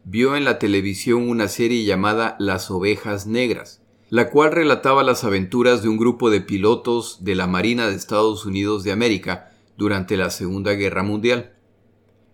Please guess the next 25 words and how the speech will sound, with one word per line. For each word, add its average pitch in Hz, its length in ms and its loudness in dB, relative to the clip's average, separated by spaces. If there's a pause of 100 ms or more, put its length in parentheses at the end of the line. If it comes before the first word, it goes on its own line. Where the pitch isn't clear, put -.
(140)
En 120 140 2
este 202 220 0
programa 120 720 0
también 117 440 0
se 156 120 0
referían 127 580 0
a 120 80 0
estos 120 360 -4
aviadores 113 640 2
como 101 280 -4
los 95 320 -8
tigres 151 480 0
voladores. 131 680 0 (1200)
Las 113 240 -2
aventuras 123 480 2
presentadas 123 680 0
en 117 120 -4
este 127 240 -2
programa 143 680 0
ocurrieron 120 640 2
más 117 240 -4
tarde 156 320 2
en 139 80 -4
la 117 120 -2
guerra 117 460 -2